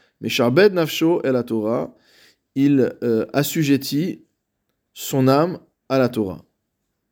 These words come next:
Ou Bema chez Ueved, ou chez, ou Bema chez Watz,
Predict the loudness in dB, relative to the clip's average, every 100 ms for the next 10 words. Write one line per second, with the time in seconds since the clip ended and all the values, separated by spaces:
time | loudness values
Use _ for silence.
0 | _ _ _ 2 4 6 4 2 4 6
1 | 4 2 -2 -2 -14 _ -8 -2 -2 -2
2 | -2 0 0 0 2 2 2 -2 -12